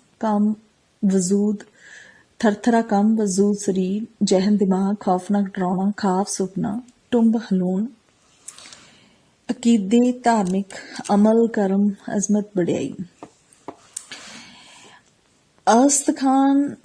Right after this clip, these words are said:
ਬਾਦਸ਼ਾਹ ਤੋਂ ਪੁੱਛਦਾ ਕਿ ਉਸ ਖਤ ਵਿੱਚ ਅਜਿਹੀ ਕਿਹੜੀ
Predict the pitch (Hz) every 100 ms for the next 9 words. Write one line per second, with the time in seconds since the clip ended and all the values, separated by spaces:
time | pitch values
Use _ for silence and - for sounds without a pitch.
0 | - 196 196 202 - 269 269 269 233 196
1 | 226 220 226 - - - - - 240 254
2 | 254 254 262 220 220 214 208 - 240 277